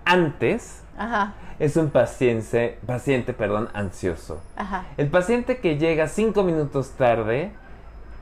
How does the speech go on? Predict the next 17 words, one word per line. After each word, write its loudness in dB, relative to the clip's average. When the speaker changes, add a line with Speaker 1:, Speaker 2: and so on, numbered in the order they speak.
Speaker 1:
son 0
resistencias. -2
Speaker 2:
Ajá. -6
Speaker 1:
Y 6
el 6
paciente 2
que 0
llega 2
en 0
punto 2
a -2
su -2
hora 2
es -2
un 2
paciente -2
obsesivo. -8